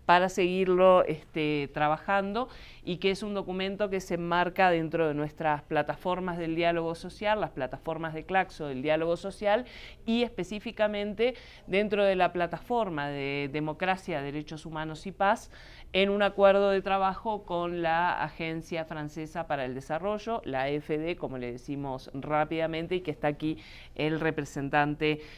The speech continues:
de la región andina que nos acompañó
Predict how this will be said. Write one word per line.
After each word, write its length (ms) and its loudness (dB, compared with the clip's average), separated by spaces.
de 160 2
la 100 4
región 460 -2
andina 480 -2
que 100 -6
nos 200 -8
acompañó 680 -4